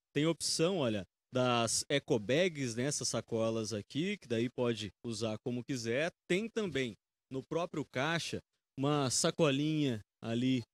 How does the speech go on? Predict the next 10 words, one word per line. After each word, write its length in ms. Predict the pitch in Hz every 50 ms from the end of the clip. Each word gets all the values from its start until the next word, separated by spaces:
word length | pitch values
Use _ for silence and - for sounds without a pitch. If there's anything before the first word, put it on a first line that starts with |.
| _ -
pra 200 | - 139 143 143
vender. 600 | 131 127 131 117 107 101 117 135 160 196 208 180
De 140 | 160 131 165
acordo 420 | 151 - - - 175 196 185 185
com 120 | - 175
a 20 | 151
Associação 600 | 143 - 160 143 - 131 117 - - 143 131 123
de 40 | 117
Supermercados 600 | - 117 - 120 117 110 104 - 117 117 107 117
aqui 280 | 117 107 - - 123